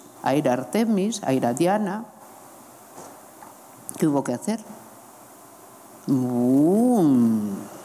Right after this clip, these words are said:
La Virgen María. Tú no le puedes cambiar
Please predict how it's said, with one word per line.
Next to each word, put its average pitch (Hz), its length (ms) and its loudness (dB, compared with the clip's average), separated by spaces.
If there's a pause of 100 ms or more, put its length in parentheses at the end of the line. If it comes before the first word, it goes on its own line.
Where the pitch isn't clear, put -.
(200)
La 127 140 -2
Virgen 180 360 0
María. 147 400 0 (3250)
Tú - 80 4
no 254 140 4
le 180 80 2
puedes 147 240 -2
cambiar 135 360 -4